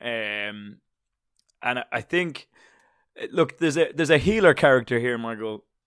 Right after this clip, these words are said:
Um, and I think she's supposed to be initially kind of a,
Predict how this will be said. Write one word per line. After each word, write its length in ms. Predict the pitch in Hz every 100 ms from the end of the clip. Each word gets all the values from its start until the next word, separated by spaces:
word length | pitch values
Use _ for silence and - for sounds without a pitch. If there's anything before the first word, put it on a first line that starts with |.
| _ _ _ _ -
Um, 380 | 120 113 104 - _ -
and 100 | 135
I 60 | 147
think 200 | 196 220
she's 200 | 202 -
supposed 460 | - - 202 202
to 80 | 190
be 260 | 185 180 -
initially 600 | 147 175 208 - 190 170
kind 260 | 170 160
of 140 | 156 139
a, 400 | 139 135 131